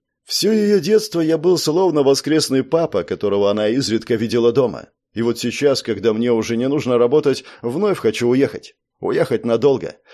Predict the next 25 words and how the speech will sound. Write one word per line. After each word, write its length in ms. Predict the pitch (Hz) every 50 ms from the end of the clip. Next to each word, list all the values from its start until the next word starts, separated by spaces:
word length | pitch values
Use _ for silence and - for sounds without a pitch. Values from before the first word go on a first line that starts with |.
| - - - - - - - _ -
Поймет 360 | 117 139 170 196 220 220 -
ли 100 | 185 185
она 160 | 185 185 175
меня?" 480 | 170 165 143 110 78 58 - - _ _ _ _ _ _ _ _ _ _
"Не 220 | - 98 107 107
спросишь, 500 | 104 - - 113 127 123 123 131 123 -
не 80 | - 131
узнаешь. 640 | 131 139 123 113 143 160 147 113 - - - - _ _
Это 220 | - 120 - 190 185
все, 240 | - - 170 196 185
что 180 | - - 123
я 100 | 107 104
могу 220 | 101 101 104 110 113
тебе 240 | 113 110 101 107
сказать. 480 | 110 - - 127 113 123 - - - - _ _ _ _ _ _ - - - - -
А 100 | 120 139
теперь 260 | 160 214 214 233 190
давай 320 | 127 - 208 196 233 233
все-таки 440 | - - - 208 208 208 190 - 170
сходим 380 | 151 - - - 139 117 135 120
в 60 | 92
магазин. 440 | 113 117 - 107 85 - 65 55 - -
Я 220 | 120 147 156 143
реально 460 | 120 117 139 170 190 190 156 156 147
голоден". 540 | 127 127 135 120 98 82 - - - - -